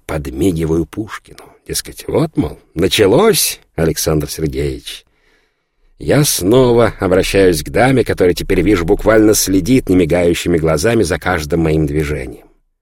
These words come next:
Тогда я начинаю почему-то пугаться этих немигающих глаз.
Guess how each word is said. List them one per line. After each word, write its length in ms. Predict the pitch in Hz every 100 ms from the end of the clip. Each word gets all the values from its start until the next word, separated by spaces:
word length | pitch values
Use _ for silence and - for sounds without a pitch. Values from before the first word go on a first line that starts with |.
| _ _ _ _ _ _ _ _ -
Тогда 420 | 71 67 60 95
я 180 | 127 156
начинаю 440 | 160 - 143 156
почему-то 480 | 151 - 147 156 147
пугаться 800 | - 160 80 90 - - 156 123 _ _
этих 340 | - 98 87 -
немигающих 800 | 90 98 82 76 73 - 80 76
глаз. 540 | 71 60 - - -